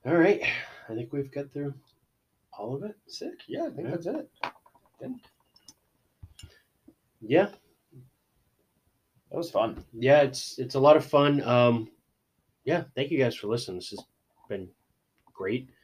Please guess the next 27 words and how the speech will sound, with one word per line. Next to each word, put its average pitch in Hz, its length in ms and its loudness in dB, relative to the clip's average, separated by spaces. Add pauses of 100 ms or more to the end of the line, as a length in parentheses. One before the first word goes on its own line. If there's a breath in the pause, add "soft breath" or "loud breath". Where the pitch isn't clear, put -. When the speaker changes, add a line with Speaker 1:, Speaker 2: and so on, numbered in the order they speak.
(260 soft breath)
Speaker 1:
Um, 120 580 4 (840)
we're 127 260 2
definitely 131 340 0
gonna 110 140 -2
do 110 100 -2
this 104 200 -4
again. 101 180 -2 (380)
Speaker 2:
Yes, 104 240 -8
Speaker 1:
I 117 40 -6
think 131 180 -2
the 127 80 -4
Speaker 2:
please. 117 60 -8
Speaker 1:
next 131 220 -2
time 131 160 -4
we 120 100 -2
do 123 160 -4
this, 120 380 -6 (100)
uh, 98 260 -8 (1000)
it's - 100 -20
gonna 117 140 -4
be 110 100 -6
cover 117 380 -6
songs. 127 480 -2
So 113 120 0
I 113 80 0
think 127 260 -4
we'll 117 280 -2